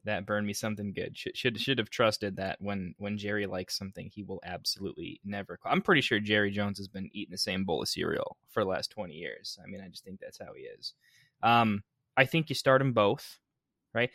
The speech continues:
This is my, like, almost upset of the week, though. I think this is, like, a trap game. It's the Cowboys are off this crazy emotional, "We just stomped the Vikings, the Giants, R I P Wandale." They're, you know, I, I,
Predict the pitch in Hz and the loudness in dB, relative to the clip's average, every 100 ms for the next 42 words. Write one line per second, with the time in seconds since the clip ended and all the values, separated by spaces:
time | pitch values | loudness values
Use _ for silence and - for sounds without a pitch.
0 | _ - 170 240 202 180 135 - 120 113 | _ 6 8 8 10 10 8 8 6 6
1 | 107 90 - 98 92 98 78 - - - | 4 2 2 0 0 -2 -8 -6 -6 -6
2 | - _ _ 113 117 - 117 107 - - | -8 _ _ 6 6 6 4 4 -2 -4
3 | 113 - 113 101 - 95 95 - 113 110 | -2 2 0 0 -2 -4 -4 2 4 4
4 | 107 107 104 95 - 95 - 107 104 104 | 2 2 2 0 -4 -8 -2 -2 0 0
5 | 101 98 95 73 - - 110 107 104 104 | 0 0 -2 -4 -6 -4 0 0 0 -4
6 | 92 101 98 98 101 110 107 104 101 98 | -4 -2 0 -2 -2 -2 0 0 -2 -6
7 | 98 95 - - - 101 104 _ 104 101 | -8 -8 -8 -6 -6 -4 -6 _ -6 -4
8 | 95 95 98 95 98 - 95 101 101 104 | -4 -6 -8 -8 -10 -12 -8 -2 0 2
9 | 101 98 - - - 104 104 104 101 113 | 0 -2 -4 -4 -2 0 2 0 -2 -4
10 | 107 104 101 101 101 98 101 98 95 90 | -4 -4 -4 -4 -4 -2 -2 0 -2 -2
11 | - _ _ _ _ _ _ - 113 110 | -6 _ _ _ _ _ _ -12 0 2
12 | 107 - 107 95 60 78 _ - | 2 -2 -2 0 0 -4 _ -6